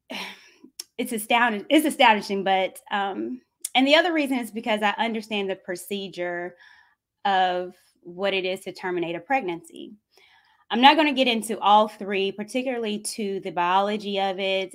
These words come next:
and also the procedure. Um, and then there are some clips that I wanna show you guys as well too. So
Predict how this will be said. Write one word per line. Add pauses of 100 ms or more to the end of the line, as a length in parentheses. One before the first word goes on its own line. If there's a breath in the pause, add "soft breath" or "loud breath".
and
also
the
procedure. (500 soft breath)
Um,
and
then
there
are
some
clips
that
I
wanna
show
you
guys
as
well
too.
So